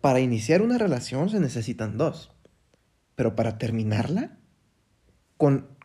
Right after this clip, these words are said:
con que uno ya no quiera estar ahí, es más que suficiente. Y bueno, aquí es donde les deci-, les decía, perdón. Todos enfrentamos siempre dificultades, todos tenemos ciertos problemas.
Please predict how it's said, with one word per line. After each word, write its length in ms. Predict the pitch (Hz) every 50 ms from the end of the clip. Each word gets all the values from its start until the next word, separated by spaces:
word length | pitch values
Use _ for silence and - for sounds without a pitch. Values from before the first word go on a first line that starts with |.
| - - _
con 240 | - 160 156 147 160
que 100 | 160 160
uno 500 | 175 208 226 202 175 131 120 - - - - _ _ _ _ _ _
ya 180 | 151 143 165 170
no 160 | 180 185 185
quiera 220 | - 185 175 135
estar 260 | 117 107 110 - 120 113
ahí, 260 | 113 113 147 226 - - - _ _ _ _ _ _ _ _ _ _ _ _
es 300 | 135 139 135 - - - -
más 520 | 147 151 160 185 185 185 - - - - _ _ _ _ _ -
que 120 | - 135
suficiente. 720 | - 120 110 - 110 104 107 101 92 95 - - - - - - _ _ _ - _ _ _ _ _ _ _ _ _ _ _ _ _ _
Y 120 | _ 156 139
bueno, 240 | 147 156 127 101 107 -
aquí 180 | 120 110 -
es 80 | 131 127
donde 160 | 139 143 135
les 240 | 123 110 110 104 110
deci-, 180 | 131 127 117 -
les 160 | - 117 107
decía, 400 | 110 107 107 117 107 104 107 -
perdón. 380 | 110 107 113 113 104 104 - - - - - - _ _ _ _ _ _ _ _ _ _ _ _ _ _ _ _ _ _ _ _ _ _ _
Todos 540 | 196 196 202 202 208 196 - - - - _ _ _ _ _ _ _ _
enfrentamos 680 | - 151 139 139 139 123 120 123 120 113 113 117 120 117
siempre 360 | - - 113 107 104 117 120
dificultades, 720 | 117 123 123 104 - 120 110 113 113 107 110 113 120 -
todos 240 | - 131 123 123 123
tenemos 360 | - 120 117 117 123 123 -
ciertos 300 | - 135 117 - 127 117
problemas. 680 | - - 120 117 113 113 110 113 143 185 233 - -